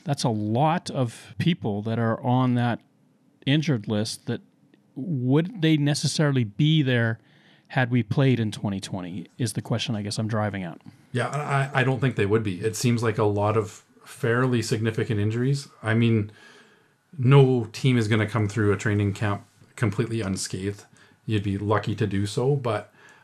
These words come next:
Speaker 2: I think we're really learning something about how impactful having that extra year off was. I had kind of hoped that guys were gonna come in, in, in good shape and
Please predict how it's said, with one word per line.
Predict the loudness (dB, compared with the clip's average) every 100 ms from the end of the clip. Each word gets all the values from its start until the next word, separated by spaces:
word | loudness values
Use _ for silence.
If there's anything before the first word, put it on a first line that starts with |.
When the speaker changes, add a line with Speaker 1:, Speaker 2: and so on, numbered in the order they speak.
| -8
Speaker 2:
I | -6
think | -2 -2 0
we're | 0 0
really | 0 0 2 2 2
learning | 2 2 2 0 0
something | -2 -2 0
about | 0 0 -2 -4 _ _ _ _ _ _
how | -14 -4 -2 -2 -2
impactful | -2 -4 -2 -2 -2 0
having | 0 0
that | 0
extra | -2 -4 -2
year | -2 -2
off | -6 -6 -2
was. | 0 0
I | 2 0 -2 -18 -20 -4
had | -4
kind | 2 4 4
of | 4
hoped | 0 0
that | -4
guys | 0 0 0
were |
gonna | -2 -4
come | -2 -2
in, | 0
in, | 0 -2 -4
in | -4 -2
good | -4
shape | -4 2 2 2
and | -2 -4 -4